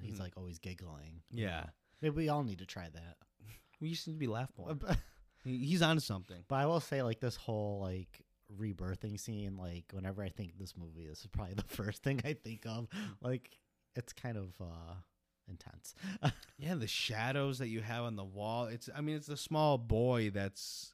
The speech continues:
Speaker 2: coming out of this corpse, and it's, yes, a bit unrealistic because it's not gonna, this boy, small boy, is not gonna fit in this corpse. But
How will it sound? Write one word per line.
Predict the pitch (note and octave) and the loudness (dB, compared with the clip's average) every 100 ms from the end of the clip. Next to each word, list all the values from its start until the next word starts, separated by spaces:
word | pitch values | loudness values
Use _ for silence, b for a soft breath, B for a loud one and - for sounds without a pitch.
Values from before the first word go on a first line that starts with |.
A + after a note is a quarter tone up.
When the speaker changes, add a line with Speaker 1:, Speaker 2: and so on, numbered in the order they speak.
| - | -6
Speaker 2:
coming | C3+ A#2+ F#2+ | 0 0 0
out | G2 G#2+ | -2 -2
of | F#2+ | -4
this | F#2 | -8
corpse, | - G2+ F#2 F#2+ - | -8 -4 -2 -4 -4
and | G2+ G#2+ | -4 -4
it's, | G#2+ - | -6 -8
yes, | C3+ B2+ G2 F#2 G#2 | -4 -2 -2 -2 -4
a | |
bit | A2 F#3 A#2+ | -2 0 0
unrealistic | A2+ A2 G2+ G#2 F#2+ F#2 F2 - | 0 0 0 -2 -4 -6 -8 -8
because | F#2+ G#2+ G2 F#2+ - B B B B _ _ _ _ A2 C3 | -8 -4 -2 -2 -8 B B B B _ _ _ _ -8 0
it's | C3 - | 2 4
not | A2 G2 | 2 2
gonna, | G2+ F#2+ - | 0 -2 -6
this | D3 C#3 - | 2 2 4
boy, | - C#3+ B2+ A2+ G#2 | 6 8 8 6 2
small | - D3 A#2+ | -2 0 0
boy, | A2+ A#2 | 2 0
is | G#2+ | 2
not | A2 G#2 | 0 -2
gonna | F#2 | -4
fit | - D#3+ - | 0 0 2
in | D3 | 2
this | A#2 - | 0 -2
corpse. | G#2+ G2+ G2+ - | -2 -2 -2 2
But | D3 B2+ | 4 4